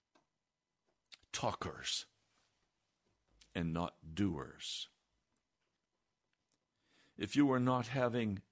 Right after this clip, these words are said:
worship with your family in the morning, in the evening, if you are not lifting up Jesus in every activity of your life,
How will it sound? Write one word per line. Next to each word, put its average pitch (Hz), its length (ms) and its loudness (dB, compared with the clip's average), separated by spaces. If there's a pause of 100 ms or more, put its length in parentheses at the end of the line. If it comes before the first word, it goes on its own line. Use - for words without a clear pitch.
worship 117 600 2 (1500)
with 104 200 -2
your 110 100 2
family 120 600 4 (100)
in 101 140 4
the 95 80 4
morning, 110 480 4 (1300)
in 95 140 0
the 95 80 2
evening, 117 540 4 (1600)
if 110 160 0
you 139 180 8
are 123 80 6
not 123 400 2
lifting 123 580 6
up 123 220 4
Jesus 120 540 2
in 107 160 2
every 113 340 2
activity 113 600 2
of 95 160 2
your 104 140 2
life, 101 460 0